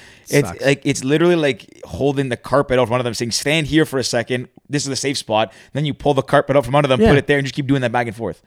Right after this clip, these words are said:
Speaker 2: Totally.
Speaker 1: And that's literally what happened. And the, I know we're gonna probably get to this point, but you're saying you're optimistic that probably by this March, and I think I know where you're going to this. We'll let you elaborate, but
Speaker 2: Sure.
Speaker 1: how the hell did we go a year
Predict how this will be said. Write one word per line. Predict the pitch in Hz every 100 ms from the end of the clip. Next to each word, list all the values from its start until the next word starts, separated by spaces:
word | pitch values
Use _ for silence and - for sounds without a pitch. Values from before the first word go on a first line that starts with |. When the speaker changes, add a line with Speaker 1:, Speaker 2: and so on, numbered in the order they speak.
| -
Speaker 2:
Totally. | 165 127 117
Speaker 1:
And | 147
that's | 160 143
literally | 165 170
what | 151 147
happened. | 135 156 165 180
And | 131 139 -
the, | 123 123 - - - -
I | 117
know | 131
we're | 127
gonna | 120 117
probably | 135 113
get | 98 120
to | 104
this | 104
point, | - 151 127
but | 110 - _ _ -
you're | 117
saying | 131 117
you're |
optimistic | 117 113 120 117 110
that | 110 -
probably | 135 123
by | 110
this | 104 113
March, | 131 143 -
and | 107
I |
think | - 113 - _ _ _
I | 120
know | 135
where |
you're | 117
going | 104 139
to | 117
this. | 120 -
We'll | 117
let | 123 -
you |
elaborate, | 104 147 117 110 -
but | 113
Speaker 2:
Sure. | 147 120 - _ - _ _ _
Speaker 1:
how | - - 135 165
the | 180
hell | - 139
did | 151 147
we |
go | 139 143
a | 120
year | 104 113 147 220